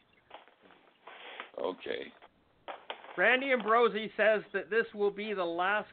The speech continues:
Speaker 2: Grey Cup held at McMahon Stadium in Calgary. Is this a threat? Personally, I think that it may be the last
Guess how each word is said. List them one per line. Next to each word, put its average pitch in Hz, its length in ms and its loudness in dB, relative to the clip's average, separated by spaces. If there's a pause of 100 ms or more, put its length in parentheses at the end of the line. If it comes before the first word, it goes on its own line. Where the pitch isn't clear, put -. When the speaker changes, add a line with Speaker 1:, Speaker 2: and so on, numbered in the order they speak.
Speaker 2:
Grey 190 260 6
Cup 190 380 4
held 180 540 4
at 160 260 2
McMahon 170 540 0 (180)
Stadium 165 560 0 (160)
in 170 220 2
Calgary. 160 580 4 (1120)
Is 151 180 4
this 170 200 6
a 175 120 4 (100)
threat? 147 360 4 (3750)
Personally, 208 560 2
I 214 160 0 (180)
think 190 220 0
that 196 140 -2 (560)
it 196 200 0
may 208 240 4
be 226 240 -6
the 226 80 2
last 180 440 4